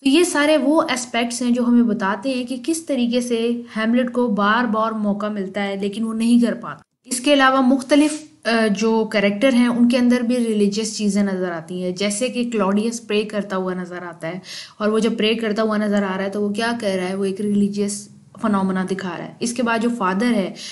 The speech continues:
Hamlet, King Hamlet, वो trapped है purgatory में। अब वो ट्रैप क्यों है और purgatory का कॉन्सेप्ट जो दिखाया जा रहा है वहाँ पे Shakespeare क्या क्यों दिखा रहा है?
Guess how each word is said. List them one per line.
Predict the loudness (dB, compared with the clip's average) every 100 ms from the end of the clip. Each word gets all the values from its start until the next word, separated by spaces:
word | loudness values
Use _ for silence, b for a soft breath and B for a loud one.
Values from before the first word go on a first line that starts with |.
| B B
Hamlet, | 2 4 4 2 0
King | 2 4
Hamlet, | 4 0 -2 -2
वो | 0 -2
trapped | 0 0 0 0
है | -2 -2
purgatory | -6 -2 -4 -4 -8 -8
में। | -10 -16 B B
अब | -4 0
वो |
ट्रैप | 2 2 -2 -2 0
क्यों | 2 4 2
है | 0
और | -2
purgatory | -2 -2 0 2 2 0
का | -4
कॉन्सेप्ट | -2 0 0 -2
जो | -4
दिखाया | -6 -4 -6 -4
जा | -4
रहा | -4
है | -4
वहाँ | -6
पे | -8
Shakespeare | -8 -8 -6 -4
क्या | -4 -2 -2
क्यों | -2 0 0
दिखा | 0 -6
रहा | -8
है? | -12